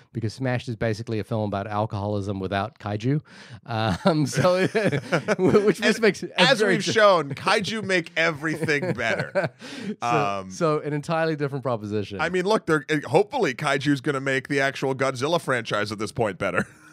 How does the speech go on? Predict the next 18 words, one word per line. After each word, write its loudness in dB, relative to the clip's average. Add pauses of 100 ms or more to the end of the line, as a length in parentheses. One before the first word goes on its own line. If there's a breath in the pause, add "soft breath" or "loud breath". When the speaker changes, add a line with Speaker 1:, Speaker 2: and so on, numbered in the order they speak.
(140 loud breath)
Speaker 1:
I, 4
I 2
mean, 2
God, 4
Speaker 2:
Zing! 2
Speaker 1:
isn't -4
Godzilla, 0 (400)
Godzilla 0
is 4
kaiju, -2
Speaker 2:
Yes, 2
Speaker 1:
right? -4
You're -2
right. 2
Speaker 2:
but 2
the 4
last 0
film, -4